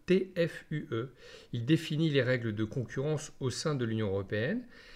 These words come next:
Ces dernières règles s'articulent autour de deux volets, un volet préventif et un volet répressif.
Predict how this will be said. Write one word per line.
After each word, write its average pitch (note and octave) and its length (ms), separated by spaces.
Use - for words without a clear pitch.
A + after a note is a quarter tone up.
Ces - 240
dernières B2 440
règles F3 260
s'articulent - 600
autour D#3 280
de A#2+ 120
deux C3+ 180
volets, C3 420
un B2 100
volet G#2+ 280
préventif D3 800
et F#3+ 80
un G3 80
volet F3 240
répressif. D3 680